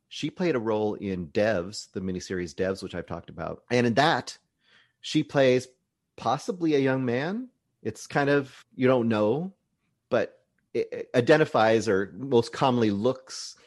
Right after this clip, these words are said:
to identify as a young man, but it, you know, might be trans person, might be a they. I don't know correct terminology, but to see this totally different type of role and to see her be so effective here and so effective there in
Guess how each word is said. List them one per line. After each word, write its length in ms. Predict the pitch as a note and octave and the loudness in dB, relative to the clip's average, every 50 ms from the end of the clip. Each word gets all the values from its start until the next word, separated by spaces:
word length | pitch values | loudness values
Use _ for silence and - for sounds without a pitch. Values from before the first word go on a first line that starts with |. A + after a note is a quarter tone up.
| _ _ | _ _
to 100 | - A#2+ | -8 -4
identify 440 | A#2+ G2+ A#2+ A2 G#2+ - - G#2+ G2+ | -2 0 0 0 0 0 0 2 2
as 140 | G2+ G2 G2 | 2 0 -2
a 60 | G2 | -2
young 180 | G2 F#2+ F#2+ F#2 | -4 -4 -4 -4
man, 240 | F#2+ F#2+ F#2+ G2 F#2 | -4 -4 -4 -4 -2
but 140 | F#2 F#2+ | -2 -2
it, 100 | F#2 - - - | -2 -4 -8 -10
you 100 | - A2+ | -8 -6
know, 140 | G2 F#2 | -6 -4
might 180 | G#2 A2+ G2+ - | -4 -6 -6 -6
be 320 | - A2 G#2+ G#2 G#2 G#2+ F#2 - _ _ | -6 -6 -4 -4 -6 -8 -10 -16 _ _
trans 320 | - - G#2 G2 G2+ - | -10 -8 -6 -6 -6 -4
person, 320 | - G#2 G2+ G2 - G#2+ | -4 -4 -4 -4 -6 -8
might 220 | G2+ F#2+ F2+ - - | -8 -8 -8 -8 -10
be 320 | G2 G2 F#2+ G2 G2 F#2 - - - - _ _ _ | -10 -10 -8 -8 -10 -12 -16 -20 -20 -20 _ _ _
a 100 | - G2+ | -6 -4
they. 440 | E2 F2+ F2+ F2+ F#2 F#2+ G#2 A2+ - - - - _ _ - | -2 0 0 2 2 2 0 0 -4 -10 -20 -20 _ _ -4
I 80 | F2 F#2 | -4 -2
don't 160 | F#2 E2+ E2+ | -2 -2 -2
know 320 | F#2+ F#2 F#2 G2 G#2 G2 - - - | 0 0 0 0 -2 -4 -8 -14 -8
correct 260 | - - G#2 G2+ - | -2 -2 -2 -2 -2
terminology, 680 | - A2 G2 F2+ F2 F2+ F#2+ G2 F#2+ G#2 A2 A2 A#2 - _ - - | -2 -2 -2 0 0 0 0 0 0 -2 -4 -6 -8 -10 _ -2 0
but 200 | B2+ A#2 A2+ - | 0 0 0 -2
to 100 | - A2+ | -8 -12
see 320 | - - - C#3+ C#3+ C#3+ | -8 -4 0 2 4 4
this 240 | A#2+ B2+ A#2+ - - - | 4 2 0 -2 -4 -12
totally 440 | - - - - D#3+ F3+ F3+ F3+ D#3+ | -14 -4 0 2 2 4 6 4 4
different 200 | D#3 - D3+ B2 | 2 0 -2 -2
type 200 | C#3 B2+ - A2+ | -2 -2 -2 -2
of 80 | G2 | -2
role 360 | G#2 A2+ A2 G#2 F#2+ F2 E2 - | 0 0 0 0 0 -2 -4 -4
and 120 | F#2+ F#2 F#2 | -4 -4 -4
to 60 | G2 | -6
see 200 | - - B2+ A#2+ | -6 -6 -6 -6
her 160 | G2 A#2 A2+ | -4 -6 -6
be 160 | F#2+ - G#2 F#2+ | -6 -6 -8 -6
so 240 | - - A2 A2 | -4 -2 0 0
effective 520 | A2 A2 - A2+ A2+ - - G2+ F#2+ F#2+ - - | 0 0 -2 -4 -2 -4 -4 -4 -4 -4 -6 -12
here 560 | - - - D3+ D3+ D3+ D#3+ D#3 D#3+ E3 D#3+ - _ _ - | -18 -16 -8 -6 -4 -2 -2 -2 -2 -4 -6 -10 _ _ -14
and 120 | - G#2 | -10 -4
so 140 | - A#2 A2 | 0 0 0
effective 340 | A2 - A2 G#2 - G2+ F2+ | 0 0 -2 -2 -4 -4 -2
there 260 | G2+ G2+ G2+ G#2+ G#2+ | 0 2 2 2 0
in 240 | - F#2+ F2+ F2+ | -2 -4 -4 -6